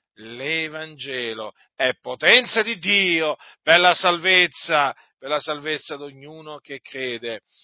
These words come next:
L'Evangelo non è altro che l'adempimento, quindi, di quello che il Dio aveva preannunziato dover avvenire, che il Cristo doveva soffrire e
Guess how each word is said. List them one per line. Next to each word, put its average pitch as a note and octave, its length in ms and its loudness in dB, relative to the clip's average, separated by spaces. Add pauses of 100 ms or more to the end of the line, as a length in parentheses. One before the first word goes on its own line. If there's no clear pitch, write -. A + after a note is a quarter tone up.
(140)
L'Evangelo D#3 840 -4 (200)
non B2+ 140 -10
è D#3 60 -2
altro F3 340 4
che F3+ 160 -2
l'adempimento, E3+ 880 -2
quindi, G3+ 520 -2 (260)
di D#3 160 -8
quello A3 680 4 (200)
che F#3 480 2
il D3 200 -10
Dio A3 400 0
aveva G#3+ 480 2
preannunziato A3 880 0
dover A#3 340 2
avvenire, B3 840 -2 (200)
che G3 140 -2
il A#3 140 -2
Cristo G3 840 2 (220)
doveva F#3+ 480 -2
soffrire C#3+ 1000 -8 (380)
e D#3+ 400 -2